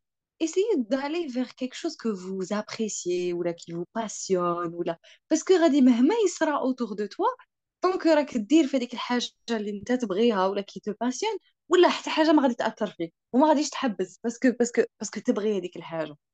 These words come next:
دونك يفو في الدنيا، اون بليس دو سا، في هاد الدنيا زعما فرونشمون الواحد ما دار شي يبغي، صافي الناس اللي بيان سور عندهم ظروف اكسيتيرا، هادو، هادو الص-، هادو ما نهضروش عليها، مي جونغ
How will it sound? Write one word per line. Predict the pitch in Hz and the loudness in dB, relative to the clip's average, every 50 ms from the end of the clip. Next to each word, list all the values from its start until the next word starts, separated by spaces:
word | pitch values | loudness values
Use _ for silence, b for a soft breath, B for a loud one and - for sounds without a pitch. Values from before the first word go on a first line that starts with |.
| _ _ _ _ _ _ _ _ _ _ _ _ - | _ _ _ _ _ _ _ _ _ _ _ _ -2
دونك | 202 226 330 403 403 427 294 | 2 4 4 4 2 0 -2
يفو | - 254 240 - - 247 247 220 - - | -2 -2 -2 0 2 0 0 0 -2 -6
في | - 320 | -6 -4
الدنيا، | 359 - 415 392 - - 302 | 0 2 2 2 2 0 0
اون | 311 330 311 | 0 0 2
بليس | 349 - 311 - 320 330 | 0 0 2 2 4 4
دو | 349 | 4
سا، | 330 - 415 359 | 4 2 0 2
في | 330 | 4
هاد | 349 277 254 | 4 4 2
الدنيا | 247 220 _ - 294 302 339 359 339 | 0 -4 _ 0 2 4 4 4 4
زعما | 302 269 262 269 | 4 4 2 2
فرونشمون | 262 - 320 311 311 302 285 269 | 2 0 -2 -2 0 0 2 2
الواحد | 254 233 240 262 247 - - 254 | 2 0 0 -2 -2 -2 -4 -4
ما | 233 233 233 | -4 -4 -4
دار | 220 - 262 254 | -2 -2 -2 -2
شي | - - - 240 | -2 -4 -6 -4
يبغي، | 233 226 208 233 254 349 370 359 330 311 294 277 - - - - _ _ _ _ _ _ _ _ | -4 -4 -6 -6 -4 -2 -2 -2 -2 -4 -4 -6 -8 -8 -10 -14 _ _ _ _ _ _ _ _
صافي | - 415 427 - - 320 | 0 0 0 2 0 -2
الناس | 294 277 320 349 311 - - | -2 2 2 2 2 2 4
اللي | 262 277 254 | 6 6 6
بيان | 254 262 262 | 6 6 4
سور | 240 - 262 | 4 2 0
عندهم | - 240 240 233 233 226 208 | 0 0 0 0 0 0 0
ظروف | 202 233 233 202 196 202 202 - - | 0 0 0 0 -2 -4 -6 -8 -14
اكسيتيرا، | - - - 190 - 196 220 | -16 -14 -10 -4 0 2 4
هادو، | 226 202 196 190 | 4 4 4 0
هادو | 185 175 185 | 0 -2 -6
الص-، | - - - | -10 -8 -8
هادو | 185 180 190 202 208 202 | -6 -4 -2 0 0 0
ما | 190 175 | 0 0
نهضروش | 170 170 165 165 180 202 202 - 202 | -2 -2 -4 -4 -4 -4 -4 -4 -6
عليها، | 202 175 175 170 160 165 | -8 -6 -6 -6 -6 -4
مي | 180 214 254 | 0 0 2
جونغ | 262 285 | 0 0